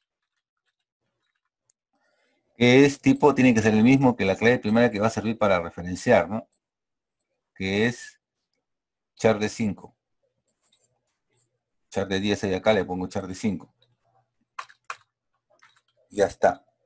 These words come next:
No permite valores nulos. El I D de pedido es la clave primaria. Clic con derecha. Establecer clave principal. Le cambié el tamaño para que no tenga problemas. Para que alcance el gráfico, ¿no?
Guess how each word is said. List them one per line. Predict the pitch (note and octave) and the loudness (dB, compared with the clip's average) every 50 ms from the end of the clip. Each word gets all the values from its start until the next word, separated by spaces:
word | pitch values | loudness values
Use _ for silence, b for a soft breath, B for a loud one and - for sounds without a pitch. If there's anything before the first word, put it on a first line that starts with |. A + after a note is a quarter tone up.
| _ _ | _ _
No | - G#2+ A2 A2+ A#2 A2+ | -4 0 2 2 4 2
permite | A2+ G#2+ G#2+ G#2+ G#2+ G2+ | 2 0 -2 0 2 2
valores | F#2+ F#2 F#2 F#2+ G#2 A2 | 2 2 2 0 -2 -2
nulos. | B2+ D3 D3+ C#3+ C#3 C#3 C#3+ D3 D3 - _ b b b b b b b _ | 0 2 4 4 4 4 2 2 0 -2 _ b b b b b b b _
El | - F#2 | -8 -4
I | G#2 | -2
D | G#2+ | -2
de | A2 | 0
pedido | A2 G#2 G#2+ A2 A2+ | 0 -2 0 0 0
es | G#2+ | 0
la | G2+ - | 0 -2
clave | - F#2 G2 F#2+ | 0 0 0 0
primaria. | - G#2+ A2 C3 C#3 C#3+ C#3 C#3 C3+ B2+ - | -2 -2 0 2 4 4 4 4 2 -2 -4
Clic | - A#2 - | -6 -10 -8
con | - G#2 G2 | -6 -4 -2
derecha. | F2+ F#2+ A2+ B2+ B2 - - D3 C#3 C#3 C#3 - _ _ _ _ _ | -2 0 0 -2 -2 -2 -4 -4 -4 -4 -6 -12 _ _ _ _ _
Establecer | - _ - F2+ F2+ - - G2+ - - | -12 _ -6 -6 -6 -6 -6 -8 -8 -4
clave | - G2+ G2 G2+ | -2 -2 -2 -2
principal. | - F#2 F2 - A#2+ - _ C#3+ D3 D3 D3+ D3+ - _ _ _ _ _ _ _ _ _ _ _ _ | -4 -10 -10 -10 -12 0 _ 6 6 6 6 4 -2 _ _ _ _ _ _ _ _ _ _ _ _
Le | - - | -20 -10
cambié | - F#2+ G2 G2 G2+ | -8 -6 -4 -4 -6
el | G2+ | -4
tamaño | - G#2 G2+ G#2 A2 A#2 A#2 A#2 A2+ | -2 -2 0 2 2 2 2 -2 -4
para | - G2 F#2 - | -6 -8 -10 -8
que | - F2+ | -12 -12
no | F#2 | -10
tenga | F#2 G2 G2+ | -8 -8 -10
problemas. | - - B2 B2+ C3+ C3 B2+ B2+ C#3 C#3+ C#3 - - _ _ _ _ _ _ _ _ _ _ _ _ _ _ _ _ _ _ _ _ _ | -6 -4 -2 0 0 0 0 0 -2 -2 -4 -8 -14 _ _ _ _ _ _ _ _ _ _ _ _ _ _ _ _ _ _ _ _ _
Para | - _ | -20 _
que | F#2 F#2 | -10 -8
alcance | F#2 F2 F2 A2+ A2+ A2+ - G2+ | -8 -6 0 0 0 0 0 -4
el | F2 G2 | -6 -2
gráfico, | G#2+ A#2 A#2 - G2+ - - F#2 | -2 -2 -2 -2 -8 -12 -10 -8
¿no? | G2+ B2+ C3+ | -8 -8 -10